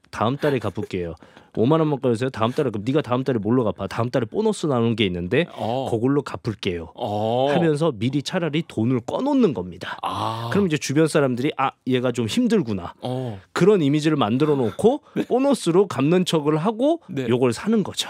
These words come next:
Speaker 2: 어.
Speaker 1: 그렇죠.
Speaker 2: 근데
Speaker 1: 철저한 대비.
Speaker 2: 그럼 지금 이분 늦었어요, 이미?
Speaker 1: 이미 늦었죠.
Speaker 2: <laughs>
Speaker 1: 그래서, 어, 제가 봤을 때는 자전거를, 어, 일단 중고로 돌리고,
Speaker 2: 어, 중고로 돌리고.
Speaker 1: 어, 중고로 돌리고 이제 남은 돈을 조금씩은,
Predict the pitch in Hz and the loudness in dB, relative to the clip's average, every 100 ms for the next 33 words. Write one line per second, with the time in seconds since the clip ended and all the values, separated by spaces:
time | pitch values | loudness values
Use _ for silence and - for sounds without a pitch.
0 | - 104 117 123 131 135 139 139 110 104 | -8 -8 -4 -4 -4 -4 -4 -4 -6 -12
1 | _ _ _ - 95 - - - - 240 | _ _ _ -12 -8 -8 -10 -10 -4 0
2 | 247 190 - - 254 226 170 113 95 87 | 2 2 0 -2 2 2 2 0 -4 -6
3 | - _ - 240 208 226 180 220 175 143 | -12 _ -8 -4 -2 -2 -2 -2 -4 -2
4 | 196 202 185 156 131 123 - - 113 135 | -2 0 -2 -2 -2 -4 -6 -4 2 4
5 | 139 101 98 - - 190 - - - - | 4 0 -6 -6 -2 -2 -4 -8 -10 -10
6 | - - 539 571 - 123 120 160 180 - | -6 -2 -2 -2 -2 0 2 2 0 0
7 | 107 107 107 104 117 123 117 123 131 160 | 0 2 2 0 0 0 0 0 0 0
8 | - 117 147 175 156 147 135 160 170 - | -2 0 0 2 2 4 4 2 2 0
9 | 107 107 113 107 - 143 139 139 127 107 | 0 0 -2 -2 0 0 2 2 2 0
10 | 113 120 104 107 98 113 131 135 127 143 | 2 2 0 0 0 0 -2 -2 -6 -6
11 | 143 123 120 95 107 139 135 123 110 110 | -6 -4 -2 0 2 2 2 2 0 0
12 | 113 143 190 151 101 87 113 160 160 139 | 2 4 4 2 -2 -2 0 0 2 2
13 | 127 180 190 208 247 233 135 101 101 | 2 0 -2 -2 0 0 -2 -2 -4